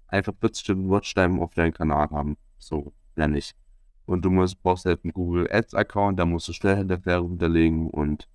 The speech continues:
weiß ich nicht, Steuer-I D hinterlegen und ich bin mir nicht ganz sicher, ob du sogar eine Gewerbe dafür anmelden musst.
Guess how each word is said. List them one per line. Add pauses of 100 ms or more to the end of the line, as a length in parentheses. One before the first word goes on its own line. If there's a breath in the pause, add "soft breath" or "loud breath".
(880)
weiß
ich
nicht,
Steuer-I
D
hinterlegen
und (1300)
ich (160)
bin
mir
nicht
ganz
sicher,
ob
du
sogar
eine
Gewerbe
dafür
anmelden
musst.